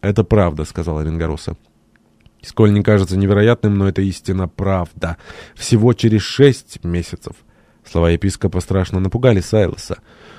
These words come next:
Он много молился за него, но даже в те чёрные дни его вера в Бога и путь ни разу не была поколеблена.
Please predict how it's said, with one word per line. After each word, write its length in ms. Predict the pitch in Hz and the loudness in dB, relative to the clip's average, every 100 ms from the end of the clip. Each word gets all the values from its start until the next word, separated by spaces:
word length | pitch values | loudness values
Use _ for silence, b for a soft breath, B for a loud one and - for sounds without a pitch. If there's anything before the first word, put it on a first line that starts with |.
| B | B
Он 180 | 151 147 | 2 4
много 320 | 156 160 143 | 6 6 6
молился 380 | 143 147 143 101 | 6 8 6 4
за 100 | 92 | 2
него, 260 | 95 98 92 | 4 4 4
но 120 | 95 | 2
даже 260 | 101 92 | 2 2
в 120 | 101 - | -2 -2
те 240 | - 117 | 0 0
чёрные 400 | - 110 98 101 | 4 2 4 2
дни 280 | 90 110 117 | 2 0 0
его 160 | 87 87 | 0 -2
вера 280 | 90 90 | 0 -2
в 100 | 80 | -2
Бога 480 | 82 107 127 98 82 - | -2 2 2 2 -4 -6
и 120 | 92 | -8
путь 680 | - - 135 151 127 - - B B B | -8 -6 -2 2 2 -2 -12 B B B
ни 160 | 80 87 | -4 0
разу 340 | 92 92 92 | 2 0 0
не 120 | 95 | -2
была 280 | 92 95 92 | 0 0 0
поколеблена. 680 | - 95 107 123 90 80 85 | -2 -2 0 0 -2 -6 -12